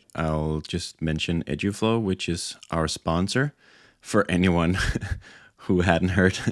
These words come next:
<laughs> heard that yet, 'cause they've been a sponsor for a couple of months now and will be for another month 'cause they're a seasoned sponsor.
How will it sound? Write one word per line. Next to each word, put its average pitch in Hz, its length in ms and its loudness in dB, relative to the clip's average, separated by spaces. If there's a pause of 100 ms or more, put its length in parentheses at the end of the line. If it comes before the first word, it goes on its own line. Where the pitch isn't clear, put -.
(160)
<laughs> - 180 -20
heard - 280 0
that - 400 2
yet, 98 280 0 (200)
'cause 82 160 -6
they've 78 180 -2
been 85 120 0
a 80 40 -2
sponsor 76 320 -4
for 80 160 -2
a 73 60 -4
couple 85 240 -4
of 80 60 0
months 98 300 2
now 113 280 2 (480)
and 82 280 0
will 82 160 0
be 87 240 -2
for 85 180 -4
another 85 260 0
month 123 420 -2
'cause - 160 -6
they're 80 160 0
a 80 80 -2
seasoned 82 380 -4
sponsor. 101 540 -2